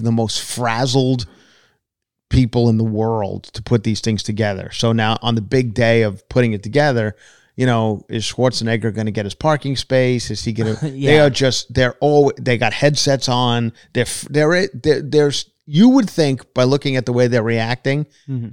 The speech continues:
Speaker 1: that they're planning a fucking nuclear war or something.
Speaker 2: Yeah.
Speaker 1: But they're just making sure Schwarzenegger gets from the parking lot, you know, p-, past the, uh, Apple store
Speaker 2: Mm-hmm.
Speaker 1: to the red carpet
Speaker 2: <laughs> Yeah.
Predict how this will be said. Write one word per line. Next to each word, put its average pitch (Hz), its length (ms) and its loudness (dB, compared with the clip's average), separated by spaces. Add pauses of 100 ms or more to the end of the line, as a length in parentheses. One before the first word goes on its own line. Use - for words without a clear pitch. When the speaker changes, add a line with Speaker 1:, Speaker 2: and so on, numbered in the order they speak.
(120)
Speaker 1:
that 120 220 0
they're 113 160 -2
planning 120 520 0
a 107 80 -10
fucking 113 340 -4
nuclear 113 360 2
war 107 340 -2
or 92 80 -14
something. 98 400 -8
Speaker 2:
Yeah. 139 180 2
Speaker 1:
But 107 360 -2
they're 147 120 6
just 139 360 0
making 120 300 0
sure 120 200 0
Schwarzenegger 110 720 -2
gets 107 240 -2
from 113 240 -2 (240)
the 113 80 -4
parking 117 420 -2
lot, 107 320 -6 (440)
you 120 80 -2
know, 104 160 0
p-, - 160 -18 (240)
past 113 320 0
the, 110 240 0
uh, 92 120 -6
Apple 113 320 0
store 104 520 -4
Speaker 2:
Mm-hmm. 165 140 0
Speaker 1:
to 117 340 2
the 107 180 -4
red 110 300 -4
carpet 113 320 -6
Speaker 2:
<laughs> - 40 -4
Yeah. 147 360 0